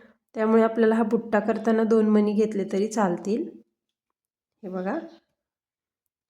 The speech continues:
आता मी इथे हा असा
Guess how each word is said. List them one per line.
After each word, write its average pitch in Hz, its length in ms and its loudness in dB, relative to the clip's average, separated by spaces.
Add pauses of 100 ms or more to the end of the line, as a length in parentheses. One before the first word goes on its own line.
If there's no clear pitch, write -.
(120)
आता 214 200 -4
मी 247 140 2
इथे 247 580 0 (1300)
हा 220 80 -2
असा 208 360 0